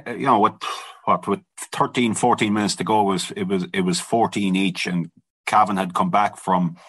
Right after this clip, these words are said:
from three down at one stage, and they'd led by three in the first half at one stage, and in the second half they'd closed at three point,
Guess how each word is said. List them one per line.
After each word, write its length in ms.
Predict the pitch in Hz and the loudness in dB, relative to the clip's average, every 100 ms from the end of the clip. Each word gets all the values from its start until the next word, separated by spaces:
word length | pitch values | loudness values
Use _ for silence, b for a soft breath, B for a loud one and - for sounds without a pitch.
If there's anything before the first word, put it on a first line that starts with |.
| B B B B B B - | B B B B B B -8
from 180 | 98 87 | -4 -2
three 240 | - 113 | 0 2
down 320 | 101 110 107 | 4 2 2
at 80 | 92 | 0
one 220 | 101 101 | 0 0
stage, 380 | 87 101 101 90 | 0 0 0 -2
and 100 | 92 | -4
they'd 240 | 90 107 | -4 -2
led 200 | 120 139 | 0 0
by 140 | 113 107 | 0 -4
three 340 | - 110 107 | -2 -2 0
in 120 | 101 | 0
the 60 | 92 | -4
first 340 | - 104 101 101 | -2 -2 0 0
half 300 | 98 95 90 | 2 2 -4
at 80 | |
one 160 | 92 98 | -6 -6
stage, 460 | - 95 95 92 92 | -6 -4 -2 -2 -2
and 120 | 92 | -2
in 80 | 92 | -2
the 80 | |
second 320 | 90 110 104 98 | -2 -2 -2 0
half 220 | 101 - | 0 -2
they'd 180 | 92 87 | -6 -2
closed 380 | 107 101 95 | 0 0 -2
at 100 | 87 | -6
three 180 | - 98 - _ _ _ _ - | -4 -6 -6 _ _ _ _ -6
point, 260 | 95 95 | -4 -6